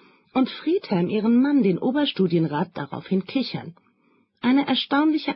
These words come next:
Angelegenheit, denn ansonsten neigt Friedhelm wenig zum Lachen. Ich glaube, ich habe ihn noch nie wirklich lachen sehen.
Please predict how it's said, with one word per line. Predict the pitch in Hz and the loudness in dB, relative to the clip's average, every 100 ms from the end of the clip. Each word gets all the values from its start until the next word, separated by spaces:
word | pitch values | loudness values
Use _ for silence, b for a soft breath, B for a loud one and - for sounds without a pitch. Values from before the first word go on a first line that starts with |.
| - | -2
Angelegenheit, | 233 302 269 180 170 196 190 | 2 4 4 2 4 2 2
denn | 240 | 0
ansonsten | 240 240 247 269 339 - 233 | 2 2 2 2 0 2 2
neigt | 208 214 - | 4 0 -4
Friedhelm | - 214 247 240 240 | -4 -2 2 0 -2
wenig | - 160 143 110 - | -4 -2 -2 -4 -8
zum | - | -6
Lachen. | 131 - - - b b b b b b b | -6 -6 -10 -12 b b b b b b b
Ich | 233 - | -6 -2
glaube, | 214 151 160 | 0 0 -2
ich | 170 | -6
habe | 170 | -8
ihn | 139 | -8
noch | 127 | -4
nie | 190 262 320 | 0 0 0
wirklich | 139 - 123 | -4 -8 -8
lachen | 131 127 139 | -8 -6 -6
sehen. | 120 120 | -6 -10